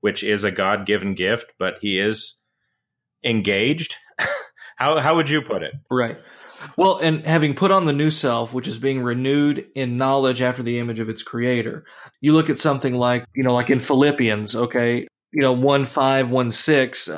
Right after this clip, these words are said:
Speaker 2: "I'm sure of this, that he who began a good work in you will bring it to completion on the last day." But you had the preceding verse,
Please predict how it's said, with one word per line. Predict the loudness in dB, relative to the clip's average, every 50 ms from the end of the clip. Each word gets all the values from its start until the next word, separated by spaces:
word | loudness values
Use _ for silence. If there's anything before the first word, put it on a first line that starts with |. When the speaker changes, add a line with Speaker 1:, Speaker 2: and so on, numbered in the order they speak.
| -10 -6
Speaker 2:
"I'm | -4 -4 -2
sure | -2 0 2 4 4 4
of | 4 4
this, | 4 4 4 4 0 0
that | -2 -2 0
he | 2 2 2 2
who | 2 2
began | 0 0 0 0 0 0
a | 0
good | 2 2 2
work | 4 4 2 2 2 -2
in | -4 -2 -2
you | -2 -2
will | -2 0 0
bring | 0 -2 -2
it | -2 -6
to | -6
completion | -8 -8 -8 -4 -4 -4 -4 -4 -6 -6
on | -6
the | -4 -4
last | -4 -2 -4 -4 -4 -6 0
day." | 2 2 4 4 2 0 -4 -10 _ -20 -20 -20 -20 -20 _ _ _ -6
But | -2 0 0 2
you | 2 2 2
had | 4 2
the | 0 -2
preceding | -2 -4 -2 0 2 2 2 0 0
verse, | 0 0 0 0 -2 -6 -12